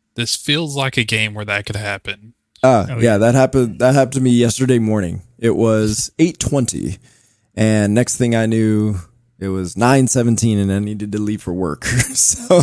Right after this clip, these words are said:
Speaker 2: I was like, "Oh, crap." Um, 'cause, yeah, a-, after you start putting stuff together and watching things play out,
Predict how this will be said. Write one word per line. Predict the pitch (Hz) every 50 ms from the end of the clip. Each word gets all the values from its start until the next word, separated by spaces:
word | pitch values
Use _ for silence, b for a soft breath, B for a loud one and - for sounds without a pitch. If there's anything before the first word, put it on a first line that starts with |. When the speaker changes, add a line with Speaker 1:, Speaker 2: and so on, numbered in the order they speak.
| -
Speaker 2:
I | - 170
was | 165 143 123
like, | 123 123 117
"Oh, | 170 208 185 101 113 90 - b b b b b b b b _
crap." | - 139 156 175 117 104 - - - _ _ _ _ _ _ _ _ _ _ _ _ _ -
Um, | 104 110 113 107 104 101 98 95 92 92 95 107 104 _ _ _ _ _ _ _ _ - - _ _ _ _ _ _ _ _ _ _ _ _ -
'cause, | 151 147
yeah, | 151 139 117 101 98 117 120
a-, | - - 127
after | 139 135 - 143
you | 127
start | 117 - 131 123 -
putting | - 131 117 113
stuff | - 110 104
together | - 98 101 113 110 113 110
and | 104 101
watching | 101 107 110 - 107 107 101
things | 107 104 101 98 -
play | - - - 110 104 104
out, | 104 101 95 95 87 -